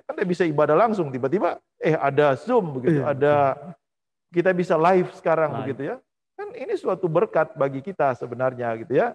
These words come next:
Speaker 1: Jadi apa yang kita lakukan sekarang? Mengikuti maunya saya. Ya kalau maunya saya ketemu langsung gitu kan. Tapi
Speaker 2: Iya,
Speaker 1: kan
Speaker 2: betul.
Speaker 1: ini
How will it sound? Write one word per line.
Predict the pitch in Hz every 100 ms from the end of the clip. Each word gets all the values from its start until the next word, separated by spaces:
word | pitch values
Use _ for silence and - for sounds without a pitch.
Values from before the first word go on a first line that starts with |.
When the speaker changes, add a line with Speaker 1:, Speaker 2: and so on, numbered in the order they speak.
| _
Speaker 1:
Jadi | _ 135 214 185 _ _ _ _
apa | - 311
yang | 285
kita | 277
lakukan | 254 254 254
sekarang? | 240 262 208 147 - _ _ _ _ _ 165
Mengikuti | 202 214 233 214
maunya | 214 220 220
saya. | 247 233 160
Ya | 143
kalau | 139 165
maunya | 160 165 147
saya | 160
ketemu | 254 196 170 190 269
langsung | 202 202 214 190 165
gitu | 151 143
kan. | 247 302
Tapi | - 143
Speaker 2:
Iya, | 139
Speaker 1:
kan | 120
Speaker 2:
betul. |
Speaker 1:
ini | 117